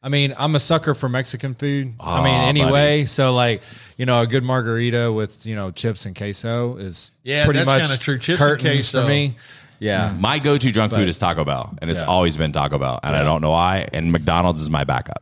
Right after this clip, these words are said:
Speaker 3: So what are you getting from Taco Bell? Just
Speaker 2: Oh,
Speaker 3: standard
Speaker 2: man.
Speaker 3: taco,
Speaker 2: No.
Speaker 3: or are you going
Speaker 2: No,
Speaker 3: elaborate?
Speaker 2: no. Like, I'll, it depends. So, like, Taco Bell's been
Speaker 1: Gordito.
Speaker 2: really,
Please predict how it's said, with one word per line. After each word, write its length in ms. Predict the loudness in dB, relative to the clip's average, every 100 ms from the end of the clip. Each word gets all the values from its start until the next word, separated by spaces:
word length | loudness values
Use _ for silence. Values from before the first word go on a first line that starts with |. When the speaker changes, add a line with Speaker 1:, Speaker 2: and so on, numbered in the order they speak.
| -10
Speaker 3:
So 160 | -6
what 160 | -2 -2
are 60 | -2
you 160 | -4
getting 420 | -6 -6 -4 -6
from 360 | -10 -14 -14 -14 -12
Taco 320 | -10 -10 -12
Bell? 260 | -10 -10 -2
Just 60 |
Speaker 2:
Oh, 300 | 2 4 4 4
Speaker 3:
standard 200 | 2 0
Speaker 2:
man. 100 | 0
Speaker 3:
taco, 260 | 2 4
Speaker 2:
No. 80 | 4
Speaker 3:
or 80 | 2
are 40 |
you 180 | 2 0
going 220 | 0 2 4
Speaker 2:
No, 340 | 4 4 4
Speaker 3:
elaborate? 200 | 4 2
Speaker 2:
no. 300 | 2 2 2
Like, 240 | 0 -2 0
I'll, 220 | 0 0
it 280 | -4 -6 -4
depends. 400 | -4 -2 -2 -4
So, 200 | -2 -2
like, 200 | -2 -4
Taco 320 | 0 2 4
Bell's 220 | 4 2
been 120 | 2
Speaker 1:
Gordito. 160 | 2 2
Speaker 2:
really, 540 | 0 0 0 -2 -4